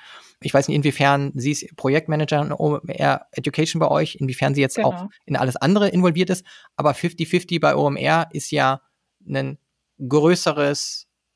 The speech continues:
Speaker 1: Nebenprojekt, darf ich es so nennen, bei O M R?
Speaker 2: Mhm.
Speaker 1: Und vielleicht gibst du uns mal kurz ein Gefühl dafür,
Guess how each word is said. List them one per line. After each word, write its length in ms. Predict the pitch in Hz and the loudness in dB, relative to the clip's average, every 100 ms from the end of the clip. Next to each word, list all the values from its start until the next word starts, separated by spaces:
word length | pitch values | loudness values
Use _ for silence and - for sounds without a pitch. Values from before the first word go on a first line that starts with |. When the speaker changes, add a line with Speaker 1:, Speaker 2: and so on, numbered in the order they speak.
| _ | _
Speaker 1:
Nebenprojekt, 840 | 143 135 143 180 226 - 185 208 160 | -6 0 2 2 0 0 0 0 2
darf 160 | 147 | 0
ich 60 | 165 | -2
es 140 | - | -6
so 100 | 165 | -2
nennen, 320 | 151 151 175 | 2 2 2
bei 400 | 175 160 165 160 | 4 4 4 0
O 240 | - - 165 | -6 -2 0
M 100 | 160 | 0
R? 320 | - 151 196 | 0 4 4
Speaker 2:
Mhm. 100 | 269 - _ | 4 -2 _
Speaker 1:
Und 140 | - 139 | -6 -2
vielleicht 200 | 143 - | -2 0
gibst 180 | 160 - | -2 -2
du 60 | |
uns 180 | 151 - | -4 -2
mal 100 | 156 | -2
kurz 280 | - 147 - - | -2 -4 -6 -6
ein 40 | |
Gefühl 220 | 127 - | -4 0
dafür, 460 | 151 - 135 131 | 0 2 2 2